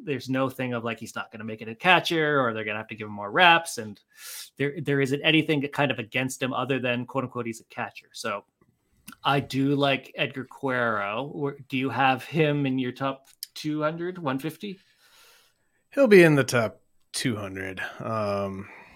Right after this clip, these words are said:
Speaker 2: I don't know exact, I don't know if he'll, he'll probably be top one fifty.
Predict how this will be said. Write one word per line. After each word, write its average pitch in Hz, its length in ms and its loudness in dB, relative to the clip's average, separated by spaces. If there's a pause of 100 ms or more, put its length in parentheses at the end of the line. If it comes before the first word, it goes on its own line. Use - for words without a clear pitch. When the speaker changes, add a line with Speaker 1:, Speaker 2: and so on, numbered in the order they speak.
(540)
Speaker 2:
I 135 160 4
don't 117 200 0
know 110 240 -2
exact, 107 420 -6
I 131 60 -2
don't 117 100 -2
know 117 80 -4
if 107 100 -10
he'll, 113 160 -4 (280)
he'll 180 120 -6
probably 87 360 -10
be - 40 -18
top - 240 -12
one - 120 -8
fifty. - 460 -12